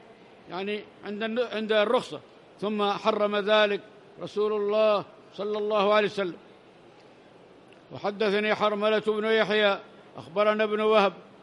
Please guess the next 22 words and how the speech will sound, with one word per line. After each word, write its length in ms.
أخبرني 560
يونس، 440
قال 220
ابن 280
شهاب، 460
أخبرني 460
عروة 420
بن 200
الزبير 480
أن 180
عبد 260
الله 360
بن 160
الزبير 540
رضي 240
الله 420
عنهما 560
قام 380
بمكة 680
فقال: 400
"إن 440
ناسا 580